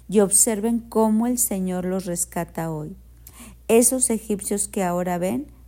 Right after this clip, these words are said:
jamás volverás a verlos". Ya no vas a ver eso en tu vida. Ya no vas a ver esos pensamientos equivocados. Ya no vas a ver esa tristeza.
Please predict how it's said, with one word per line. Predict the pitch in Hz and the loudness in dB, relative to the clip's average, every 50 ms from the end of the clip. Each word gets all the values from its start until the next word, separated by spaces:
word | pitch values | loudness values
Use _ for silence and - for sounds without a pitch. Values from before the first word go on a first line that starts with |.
| - - - - | -20 -20 -16 -8
jamás | - 160 160 165 175 175 202 294 349 - - - - - - - - - - | -4 -4 -2 -2 -2 -2 -2 -4 -6 -8 -12 -14 -16 -20 -20 -20 -14 -4 -2
volverás | 185 180 175 160 170 165 160 156 156 - - - | -2 -2 -2 -2 -6 -6 -8 -10 -12 -12 -14 -14
a | 151 | -12
verlos". | 147 147 143 147 170 - - - 185 - - - - - - - - - - - - - - - - | -12 -12 -12 -14 -14 -14 -16 -16 -18 -20 -20 -20 -20 -20 -20 -20 -20 -20 -20 -20 -20 -20 -20 -20 -14
Ya | - 165 202 202 202 | -8 -4 -2 -2 -2
no | 202 208 208 | -2 -4 -4
vas | 196 190 202 196 - - | -4 -4 -6 -6 -8 -10
a | 180 175 | -10 -8
ver | 165 170 170 165 170 - - - | -6 -6 -6 -8 -10 -12 -14 -10
eso | - 165 160 - - - 165 | -8 -6 -6 -6 -8 -8 -10
en | 165 156 160 | -10 -10 -12
tu | - 156 151 | -12 -14 -12
vida. | 151 156 151 151 151 - - - - - - - - - - - - - - - - - - - - - | -10 -10 -10 -10 -12 -14 -18 -20 -20 -20 -20 -20 -20 -20 -20 -20 -20 -20 -20 -20 -20 -20 -20 -20 -10 -6
Ya | 185 | -2
no | 190 196 202 | -2 0 0
vas | 190 202 208 - - | 0 -2 -4 -4 -4
a | 190 | -4
ver | 185 185 180 | -4 -4 -4
esos | 175 - 190 190 | -4 -6 -10 -10
pensamientos | - - 185 175 175 - 175 165 170 165 165 165 - 170 - - | -8 -8 -8 -8 -6 -8 -8 -6 -6 -8 -8 -10 -10 -12 -12 -12
equivocados. | 175 175 - 190 170 151 151 147 - - 160 156 156 156 156 160 170 - - - - - - - 202 - - | -12 -12 -10 -10 -8 -8 -10 -12 -12 -10 -10 -8 -8 -8 -10 -12 -14 -16 -20 -20 -20 -20 -20 -20 -20 -20 -10
Ya | - 175 196 190 | -2 0 0 2
no | 190 190 196 | 2 0 -2
vas | 190 190 196 190 | -2 -4 -4 -6
a | 196 180 | -6 -6
ver | 170 180 175 | -4 -4 -4
esa | 175 175 175 - 180 175 | -6 -6 -8 -8 -10 -12
tristeza. | - - - 156 - - - - - 160 160 160 - - - 165 170 | -10 -10 -12 -12 -12 -12 -14 -10 -8 -8 -8 -8 -10 -10 -12 -14 -16